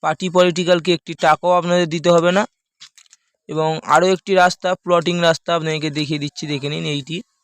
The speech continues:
এটি ছ ফুটের একটি প্লটিং রাস্তা বন্ধুরা।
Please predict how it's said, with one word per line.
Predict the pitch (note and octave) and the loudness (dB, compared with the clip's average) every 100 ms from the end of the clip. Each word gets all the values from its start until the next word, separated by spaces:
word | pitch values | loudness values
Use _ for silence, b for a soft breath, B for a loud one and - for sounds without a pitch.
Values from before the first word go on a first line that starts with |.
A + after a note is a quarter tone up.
| _ _ _ _ _ _ _ _ _ _ - - - - _ _ _ | _ _ _ _ _ _ _ _ _ _ -20 -20 -20 -20 _ _ _
এটি | D#3+ D3 D#3+ D#3 | -8 -6 -4 -4
ছ | - F#3 | -2 0
ফুটের | F3 F#3+ F#3 | 0 0 2
একটি | F#3 - G3+ | 2 0 -6
প্লটিং | G#3 F3+ E3+ D#3+ E3+ | -6 0 0 0 0
রাস্তা | E3+ D#3+ E3+ | 0 0 -2
বন্ধুরা। | E3 E3 E3+ G3+ | -2 -2 0 0